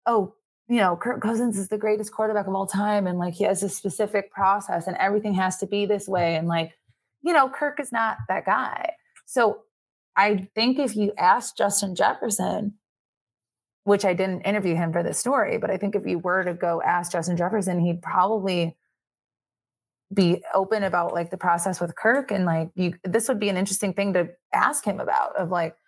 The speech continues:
how, how was your working relationship with Kirk? Like, did he tell you exactly how he wanted you to do things, or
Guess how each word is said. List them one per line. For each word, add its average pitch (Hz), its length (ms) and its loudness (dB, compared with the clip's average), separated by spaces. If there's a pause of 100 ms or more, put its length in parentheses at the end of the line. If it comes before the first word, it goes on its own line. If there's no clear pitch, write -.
(360)
how, 202 420 2 (400)
how 202 320 2
was 190 360 -2
your 180 360 2
working 185 320 -2
relationship 175 680 0
with 170 320 -2
Kirk? - 380 0
Like, 165 280 -2
did 165 140 -2
he 175 160 2
tell 170 240 -2
you 226 160 0
exactly 240 340 -2
how 254 160 0
he 247 180 0
wanted 247 300 0
you 254 80 -2
to 262 80 0
do 262 140 0
things, 254 320 -2
or 180 340 0